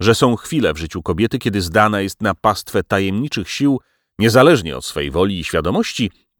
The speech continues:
nie jest niczym innym niż ukrywaniem lęku przed własnymi instynktami, przed siłami demonicznymi drzemiącymi w naszej naturze. Niektórym ludziom”, dodałem, „zdaje się właśnie sprawiać przyjemność uważanie siebie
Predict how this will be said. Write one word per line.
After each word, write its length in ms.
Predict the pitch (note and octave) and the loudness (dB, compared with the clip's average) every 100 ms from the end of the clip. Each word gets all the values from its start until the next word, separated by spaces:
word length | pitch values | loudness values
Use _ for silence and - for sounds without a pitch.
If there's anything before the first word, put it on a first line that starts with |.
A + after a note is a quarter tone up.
| - | -2
nie 180 | D3 C#4+ | 2 2
jest 260 | C4+ - | 0 -2
niczym 340 | B2 G3+ G3 D#3 - | -4 -2 -2 -4 -2
innym 540 | C#3+ E2 B1+ D2 D#3 A#3 - _ - | -2 -2 -4 -4 -4 -6 -12 _ -2
niż 180 | A#2 - | -2 0
ukrywaniem 600 | D3+ - C#3 E3+ A3 G3+ | -2 2 4 4 0 0
lęku 500 | F3 B2 C#2+ C2+ A2 | 2 0 -2 -8 -8
przed 240 | - F#2 | -4 -4
własnymi 500 | E2 F#2+ - G#2+ G#2+ | 0 0 0 -4 -2
instynktami, 840 | A#2 A2+ D3 C#3 - B2+ C#2 G#1 - _ _ | -4 -2 -2 -2 0 0 0 -8 -20 _ _
przed 220 | - A2+ | 0 2
siłami 500 | - - A2+ A#2+ F2+ | 2 2 4 4 2
demonicznymi 680 | C#2+ C#2+ D2 D#2 - F#2+ B2+ | -6 -6 -6 -6 -4 0 2
drzemiącymi 560 | A2+ G#2 G#2 F#2+ G#2 F#2 | 2 2 0 -4 -4 -4
w 60 | |
naszej 300 | E2+ D#2+ F#2 | -2 -2 -2
naturze. 580 | F2+ G2 - C3 - G1+ - _ _ _ _ - | -2 -2 -2 -4 -4 -10 -12 _ _ _ _ -2
Niektórym 380 | G#3+ - C#4+ G#3+ | 0 6 6 6
ludziom”, 540 | C#3 G2 D#2+ D2+ A#3 - - | 4 4 -2 -4 -6 -12 -12
dodałem, 520 | - A#1 A1+ F2 F#3+ - _ _ - | -8 -2 0 2 0 -4 _ _ -8
„zdaje 340 | F#2 G#2 A#2+ A#2+ | 2 6 6 6
się 120 | C3 | 2
właśnie 440 | G#2 A2 - A2+ | 2 0 -2 -8
sprawiać 580 | - - G2 G2 A2 - | -6 0 0 2 -2 -4
przyjemność 1000 | - - A#2+ E3 F#2+ G1+ G1+ A#1+ - - | -8 -2 0 0 0 -6 -10 -10 -12 -8
uważanie 640 | G2+ F2+ F2+ F#2+ F#2 G2 F#2+ | -2 2 4 4 2 2 -2
siebie 520 | - A2+ F#2 A#2+ | 0 0 0 -2